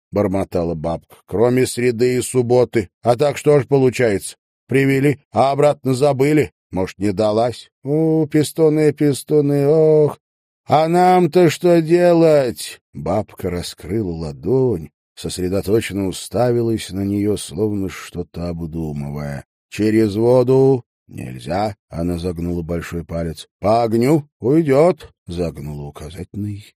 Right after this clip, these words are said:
«Яма, она яма и есть. Ух, напасть на наши головы.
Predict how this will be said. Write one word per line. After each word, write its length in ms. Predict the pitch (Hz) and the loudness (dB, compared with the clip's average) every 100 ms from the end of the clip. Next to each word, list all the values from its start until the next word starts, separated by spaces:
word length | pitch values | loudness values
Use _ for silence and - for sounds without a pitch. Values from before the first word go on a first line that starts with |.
| - | -14
«Яма, 760 | 110 104 143 143 123 117 98 _ - | -2 0 2 2 2 0 -4 _ -10
она 460 | 170 185 185 180 | -6 -2 0 2
яма 400 | 180 170 175 175 | 2 4 4 4
и 80 | 160 | 2
есть. 580 | 139 135 160 - - - _ | 0 -2 -4 -6 -10 -18 _
Ух, 580 | - 135 135 135 127 - | -4 -2 -2 -4 -6 -10
напасть 600 | - 85 80 92 95 - | -6 -6 -2 -2 -2 -4
на 140 | 80 92 | -4 -2
наши 360 | 92 90 90 | -2 -4 -4
головы. 400 | 87 98 98 101 | 0 2 2 0